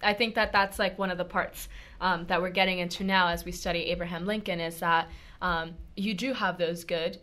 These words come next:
and negative qualities as any human would, and you're put on a pedestal, so that's gonna come to the light even more and to the forefront even more, right? Because you're sort of this big figurehead that's important to American history, so everything you've ever done will be exposed,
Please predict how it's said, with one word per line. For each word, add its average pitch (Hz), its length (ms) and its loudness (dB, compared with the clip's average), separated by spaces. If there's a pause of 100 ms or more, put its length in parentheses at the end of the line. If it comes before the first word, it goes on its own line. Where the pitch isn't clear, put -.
and 175 200 2
negative 170 380 -6
qualities 165 520 -4
as 170 280 -2
any 247 220 2
human 180 400 -4
would, 165 340 2 (320)
and 180 420 2
you're 190 180 0
put 214 240 6
on 214 160 4
a - 20 0
pedestal, 202 680 2
so - 140 -4
that's 180 220 0
gonna 165 180 -2
come 190 200 -4
to 190 100 -8
the 180 80 -6
light 170 340 0
even 170 260 -2
more 175 340 4
and 170 200 0
to 175 100 -8
the 170 60 -8
forefront 175 400 -4
even 165 240 -8
more, 165 240 -2
right? 165 240 -2
Because 160 380 -8
you're 165 260 -2 (240)
sort 196 220 -2
of 175 120 -2
this 180 200 -2
big 185 260 -2
figurehead 180 500 0
that's 170 200 -6
important 170 400 -4
to 185 80 -6
American 160 340 -8
history, 175 480 -6
so 170 340 -4
everything 196 400 0
you've 185 140 0
ever 170 160 0
done 180 300 0
will 156 120 0
be 170 160 2
exposed, 170 680 0